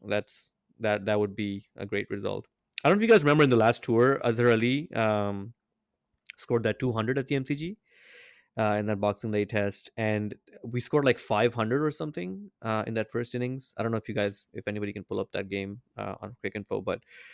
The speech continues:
um, there was a point, and, and I remember this very vividly. There was a point, uh, in that game where Pakistan was batting in the first innings. It was, like, day two, end of day two,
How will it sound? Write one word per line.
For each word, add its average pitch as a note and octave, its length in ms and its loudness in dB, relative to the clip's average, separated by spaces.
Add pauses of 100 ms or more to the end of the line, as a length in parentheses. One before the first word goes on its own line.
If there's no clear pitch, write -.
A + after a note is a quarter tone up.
(460)
um, G2+ 420 0
there A#2+ 120 6
was B2 180 6
a A#2+ 80 2
point, B2 240 0
and, A#2 140 4
and A#2 160 4
I A#2 80 6
remember B2+ 360 4
this A2+ 160 -2
very A2+ 220 4
vividly. G#2+ 380 0
There G#2+ 100 2
was G#2 140 0
a G#2 60 -2
point, A#2 600 -2
uh, G2+ 400 0
in G#2 100 -8
that G2+ 160 -2
game G#2 360 -4
where G2 240 0
Pakistan G#2+ 560 -4
was G2 140 -6
batting G2+ 260 -2
in G2 40 -8
the F#2+ 80 -10
first - 260 -6
innings. A#2+ 240 -2
It A2 40 0
was, G2+ 120 -4
like, G2 160 -4
day G#2 180 0
two, A2 320 -4
end A2 160 -2
of G2+ 80 -2
day G#2 160 -2
two, G2+ 340 -6